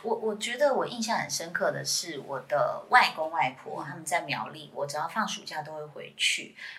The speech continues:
Speaker 1: 然后以前就吃姥姥炒的菜这样子。那因为外公外婆都比较，呃，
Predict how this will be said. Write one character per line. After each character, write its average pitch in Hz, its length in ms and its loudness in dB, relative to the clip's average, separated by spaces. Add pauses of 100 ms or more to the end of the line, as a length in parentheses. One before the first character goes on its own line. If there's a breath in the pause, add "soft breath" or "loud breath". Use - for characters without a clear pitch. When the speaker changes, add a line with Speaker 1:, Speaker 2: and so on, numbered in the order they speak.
Speaker 1:
然 175 100 8
后 180 120 6
以 - 40 -8
前 151 220 -6
就 170 140 -8
吃 170 280 -2
姥 - 200 4
姥 82 160 2
炒 - 260 -8
的 - 100 -16
菜 - 460 2
这 - 100 -14
样 - 200 -8
子。 - 220 -10 (340 loud breath)
那 247 180 6
因 254 180 -4
为 226 240 2
外 220 140 -2
公 220 120 -4
外 214 80 0
婆 180 140 -4
都 170 200 -4
比 - 220 -14
较， 151 540 4
呃， - 280 -6